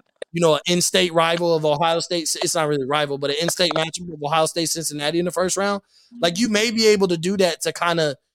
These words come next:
try and guarantee yourself that Georgia versus Ohio State national championship or Bama versus Ohio State, so you're not doing, like, an S E C national championship all over again.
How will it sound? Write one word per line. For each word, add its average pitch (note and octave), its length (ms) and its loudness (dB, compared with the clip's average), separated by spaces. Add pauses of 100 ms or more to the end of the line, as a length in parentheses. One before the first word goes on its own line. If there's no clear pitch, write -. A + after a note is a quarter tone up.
(320)
try G3 200 2
and F3 180 -4 (360)
guarantee B3 500 2
yourself A#3 420 0
that E3 220 0
Georgia G#3 340 4
versus G3+ 300 0
Ohio G#3 240 2
State G3+ 280 -6
national G3+ 440 -6
championship A#3 340 -4 (320)
or F#3 160 4
Bama G3+ 380 4
versus A3+ 240 2
Ohio A3+ 320 4
State, A#3+ 300 2
so G3+ 100 -2
you're F3+ 160 -2
not F#3 220 0
doing, F#3+ 200 -4
like, F3 140 -10
an D#3+ 100 -10
S F#3 180 -2
E F#3+ 40 -6
C G3+ 220 -4 (440)
national F#3 320 -2
championship F#3+ 560 0
all E3+ 200 2
over F3+ 200 2
again. A3+ 300 0